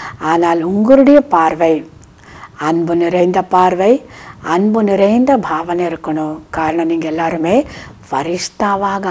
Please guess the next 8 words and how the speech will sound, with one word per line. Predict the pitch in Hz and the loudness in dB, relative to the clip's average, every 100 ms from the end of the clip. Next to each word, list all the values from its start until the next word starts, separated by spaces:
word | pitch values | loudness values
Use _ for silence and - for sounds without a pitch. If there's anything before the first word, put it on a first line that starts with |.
| 165 | -6
ஆகக்கூடியவர்கள். | 175 165 160 165 151 147 147 151 151 - - - - - - - - | -8 -8 -8 -6 -6 -8 -8 -8 -10 -18 -20 -20 -20 -20 -20 -14 -2
ஃபரிஷ்தாக்கள் | 165 180 180 - 196 190 190 247 269 202 | -2 0 -4 -4 2 2 2 4 4 4
அப்படின்னா | - 165 165 156 156 208 269 - - - - - 156 | 0 -2 -2 -2 -2 -2 -6 -16 -20 -20 -20 -10 -2
பேஹத், | 175 175 170 - 196 180 175 - - - - - - - - - - 185 | 0 2 0 0 -2 0 -2 -4 -16 -20 -20 -20 -20 -20 -20 -20 -2 2
எல்லைக்கு | 175 196 190 180 | 4 2 0 -2
அப்பாற்பட்ட | 170 190 185 196 226 220 190 - 175 147 - - - 156 | 0 -2 -2 0 0 0 -4 0 0 0 -4 -18 -12 -6
அன்பு | 165 175 185 180 | -4 -4 -6 -6
செலுத்தக்கூடியவர்கள், | 165 170 190 180 165 160 147 143 143 151 | -6 -6 -6 -8 -8 -6 -6 -8 -8 -10